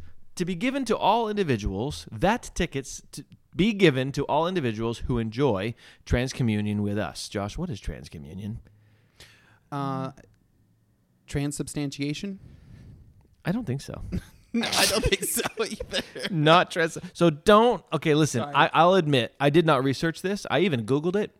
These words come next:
Speaker 1: You wanna know what came up when I Googled transcommunion?
Speaker 2: I bet
Speaker 1: Um,
Speaker 2: everything that you would think would pop
Speaker 1: yeah,
Speaker 2: up.
Speaker 1: like a trans member that was denied communion. That's what was. <laughs>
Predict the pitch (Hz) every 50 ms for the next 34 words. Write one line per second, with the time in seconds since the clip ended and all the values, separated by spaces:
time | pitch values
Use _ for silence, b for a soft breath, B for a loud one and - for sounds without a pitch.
0 | B B B B B B B - 120 127 135 139 139 135 135 - 156 143 151 156
1 | 151 151 147 143 143 139 - _ - - 147 156 151 160 143 - - - 143 131
2 | 139 147 147 - - 139 135 147 156 175 185 190 202 B B B _ 170 160 156
3 | - 190 185 160 143 147 147 143 143 143 139 - - - - 170 165 165 185 185
4 | 170 - 196 190 180 175 180 135 151 160 160 160 165 - - - 165 151 139 -
5 | - 143 139 - - 151 139 170 262 247 139 98 92 98 - - - - 113 110
6 | 98 - _ - - - - 117 - - - 139 143 147 147 - 139 131 120 117
7 | 120 120 120 117 107 113 98 98 110 104 95 117 110 110 110 107 107 - - 107
8 | 107 107 98 85 62 - - - _ _ - 120 110 - 139 123 143 151 - -